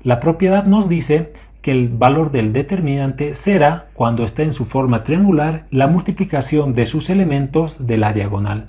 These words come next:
principal. Por lo tanto, el valor de este determinante lo pondremos nombre, lo vamos a llamar el determinante de A,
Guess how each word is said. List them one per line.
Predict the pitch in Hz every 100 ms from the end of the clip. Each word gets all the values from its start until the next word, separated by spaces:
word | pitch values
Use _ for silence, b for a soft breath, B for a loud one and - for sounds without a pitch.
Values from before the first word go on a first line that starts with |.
| - - -
principal. | 127 156 185 190 240 127 - b b b
Por | - 190
lo | 208
tanto, | - 151 123 165 -
el | 131 120
valor | 117 139 147
de | 127
este | 127 143
determinante | 156 156 214 208 170 127 160 185 b b b -
lo | 120 110
pondremos | 123 123 143 190 190
nombre, | 170 160 156 180
lo | 127
vamos | 143 180 156
a |
llamar | 131 135 139
el | 113
determinante | 107 101 113 107 107 117 110 113 107 104 - -
de | 110 117
A, | 180 202